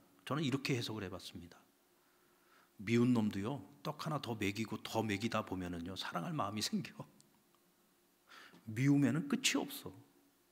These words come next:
미움에는 끝이 없어요. 계속 미워하다 보면은요, 내 마음도 황폐해지고 그 사람도 힘들어지는 거예요. 근데 미운 놈에게 떡 하나 더 주다 보면은요, 자꾸 더 주고 사-,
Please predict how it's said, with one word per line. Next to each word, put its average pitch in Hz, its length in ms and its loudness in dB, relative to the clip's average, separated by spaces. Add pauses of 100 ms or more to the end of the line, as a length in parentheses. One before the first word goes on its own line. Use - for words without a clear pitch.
(1160)
미움에는 247 520 10
끝이 262 240 4
없어요. 139 560 2 (1900)
계속 240 160 12
미워하다 185 520 8
보면은요, 147 680 2 (360)
내 127 260 10
마음도 170 380 8
황폐해지고 147 1000 -2 (560)
그 - 100 -12
사람도 - 320 -8
힘들어지는 110 560 -6
거예요. - 200 -20 (960)
근데 185 180 6
미운 139 260 10
놈에게 147 380 8
떡 - 180 2
하나 196 140 6
더 143 160 4
주다 117 300 6
보면은요, 101 600 0 (760)
자꾸 - 420 -2
더 147 240 6
주고 139 340 0
사-, - 140 -4